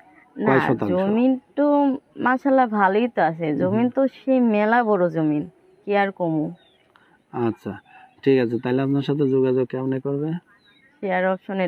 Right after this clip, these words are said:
Speaker 1: ঢোকেন, শেয়ার অপশনে ঢুকলে দেখবেন আমার WhatsApp নাম্বার কি আমার ইমো নাম্বার আছে। আর হ্যাঁ, সবাই কিন্তু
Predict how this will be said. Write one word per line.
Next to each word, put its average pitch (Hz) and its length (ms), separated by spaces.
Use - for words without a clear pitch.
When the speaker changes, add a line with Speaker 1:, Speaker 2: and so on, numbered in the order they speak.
Speaker 1:
ঢোকেন, 151 320
শেয়ার 170 240
অপশনে 196 300
ঢুকলে 196 340
দেখবেন 202 280
আমার 185 180
WhatsApp 180 420
নাম্বার 202 300
কি - 140
আমার 165 200
ইমো 165 220
নাম্বার 160 220
আছে। - 200
আর 202 80
হ্যাঁ, 196 220
সবাই 180 360
কিন্তু 208 200